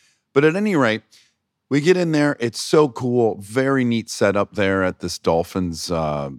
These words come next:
you know, where they play football, team village and everything. It's incredible. And the Paddock <laughs> Club's incredible. And we are wandering around with our microphones out.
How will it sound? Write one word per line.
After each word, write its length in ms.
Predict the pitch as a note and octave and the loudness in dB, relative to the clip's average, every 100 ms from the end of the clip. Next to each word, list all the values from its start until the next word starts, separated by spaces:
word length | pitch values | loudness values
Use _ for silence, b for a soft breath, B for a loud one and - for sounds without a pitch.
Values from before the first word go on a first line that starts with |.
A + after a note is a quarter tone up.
| - | -12
you 80 | E2+ | -8
know, 100 | D#2+ | -6
where 120 | D#2+ | -4
they 100 | D#2+ | -4
play 180 | D#2 F#2+ | -2 -4
football, 840 | - A2 F#2+ F#2+ F2+ F2+ F2+ E2+ D2+ | -2 -4 -2 0 2 2 0 -2 -8
team 380 | D3 D#3+ D#3 C3+ | -4 -2 0 0
village 440 | C3+ C3 C3 A#2+ | 0 2 0 -2
and 100 | A#2+ | -2
everything. 440 | A#2+ A#2 A2 A#2 A2+ | -2 -2 -4 -4 -4
It's 160 | A2 | -4
incredible. 760 | E3 D#3 - G#3+ G#3 D#3 F#2+ C#2 | -6 -6 0 2 2 0 -4 -6
And 100 | E2+ | -6
the 60 | G#2 | -4
Paddock 420 | C3 D#3 C#3+ - | -2 -2 -4 -8
<laughs> 0 | |
Club's 420 | - D#3+ C3+ A#2 | -2 -2 -2 -6
incredible. 540 | B2+ F2+ A2 G#2+ G2+ b b b b - | -8 -2 2 2 0 b b b b -2
And 240 | B2 B2 | 0 2
we 160 | B2+ C3+ | 0 2
are 160 | C3+ | 2
wandering 560 | A#2+ A#2 C3 D3+ D#3+ D3 | 2 2 0 0 -2 0
around 260 | B2+ A#2 A2 | 2 2 2
with 100 | G2+ | 0
our 120 | F#2+ | 0
microphones 720 | F#2 F2+ F#2 E2+ E2 C#2+ D2 | 0 -2 -4 -4 -6 -6 -8
out. 320 | B1 B1 B1 | -6 -8 -10